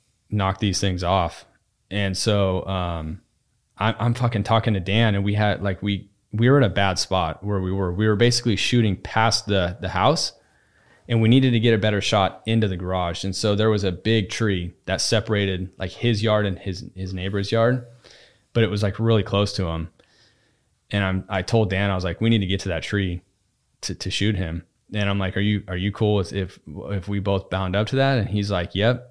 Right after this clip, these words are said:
And I'm like, "All right, let's fucking go. We're gonna sprint to this tree." And, and that's what we did. We fucking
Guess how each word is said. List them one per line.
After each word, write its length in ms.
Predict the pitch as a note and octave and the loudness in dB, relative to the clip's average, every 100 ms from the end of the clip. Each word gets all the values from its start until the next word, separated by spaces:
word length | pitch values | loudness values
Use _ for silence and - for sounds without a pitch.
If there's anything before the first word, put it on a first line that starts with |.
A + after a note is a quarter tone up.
| _ _ _ _ _ | _ _ _ _ _
And 100 | - | -8
I'm 100 | G2 | -4
like, 220 | G2+ F#2 - | -2 -2 -2
"All 80 | |
right, 340 | G#2 G#2 G2 - | 0 2 0 -4
let's 160 | F#2 | -10
fucking 380 | - - G#2 G#2+ | -4 -2 0 0
go. 160 | G2+ A2 | 2 2
We're 140 | G2 | 2
gonna 160 | G2+ F#2 | -2 -2
sprint 500 | - - - A#2+ G#2 | -2 -4 0 0 0
to 80 | G#2+ | -2
this 160 | F#2+ | -4
tree." 420 | - - G2 F2+ - _ _ _ _ _ - | -4 -2 0 -2 -8 _ _ _ _ _ -10
And, 360 | F#2+ F2+ D2 - | -6 -6 -8 -10
and 120 | G2 | -6
that's 220 | F#2+ F#2+ - | -4 -4 -4
what 80 | |
we 140 | F#2 F#2+ | -4 -2
did. 320 | G2+ G2 F2+ | 0 0 -2
We 100 | F#2+ | -6
fucking 540 | - G#2 F#2+ G2+ F2+ | -4 -2 0 -2 -4